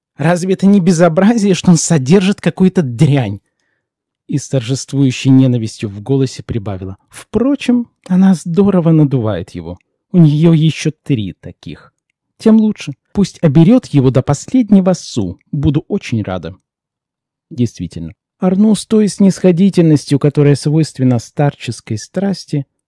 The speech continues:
позволял Бордоски эксплуатировать себя.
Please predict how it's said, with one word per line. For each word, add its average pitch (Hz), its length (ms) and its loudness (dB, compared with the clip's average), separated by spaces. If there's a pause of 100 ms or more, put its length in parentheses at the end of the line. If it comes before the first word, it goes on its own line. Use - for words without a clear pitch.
(160)
позволял 190 480 0
Бордоски 156 720 -4 (100)
эксплуатировать 101 920 -6
себя. 90 360 -12